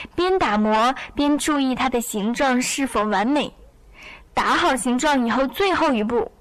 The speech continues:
就是抛光。蘸上钻粉，在抛光盘上一磨，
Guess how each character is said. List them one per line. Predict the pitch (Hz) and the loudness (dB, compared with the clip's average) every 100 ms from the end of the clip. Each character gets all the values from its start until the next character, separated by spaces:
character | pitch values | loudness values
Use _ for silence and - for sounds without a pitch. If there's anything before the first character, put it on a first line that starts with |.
| - | -12
就 | - 233 | -4 -2
是 | - | -2
抛 | - - 233 | -2 0 0
光。 | 240 269 277 320 - - - - - - - - | 2 2 2 -2 -12 -20 -20 -20 -20 -20 -12 0
蘸 | 349 330 | 2 2
上 | 302 277 254 | 4 2 2
钻 | 349 349 277 | 2 2 2
粉， | 233 - - | 0 -2 -4
在 | 240 214 | -2 0
抛 | - 320 | 2 0
光 | 311 330 | 2 0
盘 | 320 240 233 | 2 0 0
上 | 302 262 | 0 0
一 | 311 | 2
磨， | 269 202 220 | 2 4 2